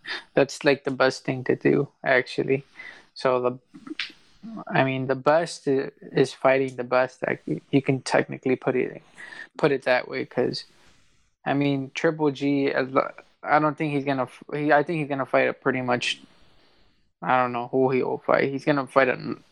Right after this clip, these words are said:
nobody, and he should win that fight. I mean, Triple G's, he's a high caliber fight, fighter, and he could still compete at a high level, but he's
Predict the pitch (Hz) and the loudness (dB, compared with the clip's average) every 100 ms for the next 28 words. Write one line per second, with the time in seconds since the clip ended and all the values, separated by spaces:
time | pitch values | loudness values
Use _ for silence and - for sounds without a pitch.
0 | - 135 117 139 151 151 151 151 151 _ | -10 -4 -2 0 2 2 2 -4 -12 _
1 | _ _ _ _ _ - 127 139 131 - | _ _ _ _ _ -4 2 2 2 2
2 | 165 135 131 127 127 123 135 135 131 131 | 4 4 -2 -2 0 4 4 4 -2 -4
3 | 127 147 139 135 131 131 127 139 _ - | -2 0 2 0 2 2 0 -6 _ -20
4 | - - - - _ _ - 139 139 131 | -20 -20 -20 -20 _ _ -6 0 2 4
5 | 127 127 - 123 127 120 117 120 123 120 | 2 0 -2 0 0 -2 0 2 2 -2
6 | - - - 127 127 131 135 - - 143 | -12 -8 0 0 0 -2 -6 -14 -4 0
7 | 113 113 - - - 143 156 - - 170 | 0 -2 -8 -16 -8 2 2 2 2 2
8 | 156 143 147 135 127 123 123 123 123 - | 2 -2 0 2 0 -2 0 0 0 0
9 | - - - - - - - _ _ _ | 0 0 -4 -20 -20 -20 -20 _ _ _
10 | - 139 | 4 4